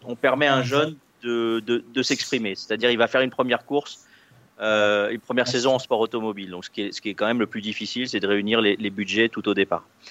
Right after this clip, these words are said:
Ensuite, il y a plusieurs profils.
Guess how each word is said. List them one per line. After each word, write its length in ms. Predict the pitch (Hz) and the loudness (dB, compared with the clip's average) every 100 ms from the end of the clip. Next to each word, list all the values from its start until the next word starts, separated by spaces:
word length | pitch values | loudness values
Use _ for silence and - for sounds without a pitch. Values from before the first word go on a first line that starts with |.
| - - - - | -16 -18 -4 0
Ensuite, 520 | 117 - 196 - - _ _ _ - | 2 2 2 0 -12 _ _ _ -2
il 60 | 117 | 0
y 40 | |
a 40 | 117 | 0
plusieurs 380 | 139 139 160 | 0 2 2
profils. 520 | - 127 - 151 104 | 2 -2 -2 -4 -2